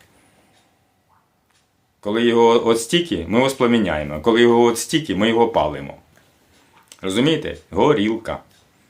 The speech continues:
От відмінність. Водка і горілка. Відмінність, як ми бачимо тепер, після двадцять другого року,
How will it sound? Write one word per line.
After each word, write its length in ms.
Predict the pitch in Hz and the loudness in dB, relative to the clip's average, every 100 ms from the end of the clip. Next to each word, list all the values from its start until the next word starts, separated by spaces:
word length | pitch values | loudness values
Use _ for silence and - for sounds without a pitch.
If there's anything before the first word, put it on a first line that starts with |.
| _ _ _ _ | _ _ _ _
От 200 | 117 147 | -6 -2
відмінність. 520 | 117 92 90 82 78 | -2 -2 -6 -6 -6
Водка 400 | 107 147 151 82 76 _ _ _ _ _ _ _ _ _ _ _ _ _ - _ - | 0 0 0 -8 -8 _ _ _ _ _ _ _ _ _ _ _ _ _ -20 _ -6
і 100 | 120 | 0
горілка. 480 | 113 90 76 73 - _ _ _ _ - | 0 0 -6 -12 -16 _ _ _ _ -6
Відмінність, 580 | 107 110 98 90 - - _ _ _ _ | -2 0 -2 -4 -10 -16 _ _ _ _
як 160 | 98 107 | -6 -2
ми 100 | 107 | 0
бачимо 420 | 95 87 90 87 | 0 0 -4 -6
тепер, 320 | 90 90 80 - _ _ _ _ _ _ _ _ | -6 -6 -6 -10 _ _ _ _ _ _ _ _
після 220 | - 95 101 | -12 -8 -4
двадцять 320 | 98 95 104 | -2 -2 -2
другого 320 | 98 98 95 | -2 0 0
року, 320 | 90 - 76 | -2 -6 -14